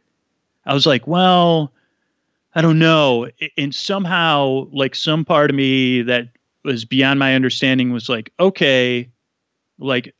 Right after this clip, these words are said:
let's just make sure we make two episodes. And then when we get to two episodes, we're gonna make sure we make eight episodes. And in between episode two and episode eight,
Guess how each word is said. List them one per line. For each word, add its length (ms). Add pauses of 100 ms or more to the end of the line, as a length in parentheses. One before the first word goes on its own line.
(320)
let's 300
just 240
make 180
sure 300
we 100
make 260
two 220
episodes. 680
And 180
then 160
when 80
we 100
get 180
to 80
two 260
episodes, 480
we're 80
gonna 120
make 220
sure 200
we 100
make 360
eight 200
episodes. 720
And 120
in 160
between 360
episode 440
two 360
and 80
episode 340
eight, 280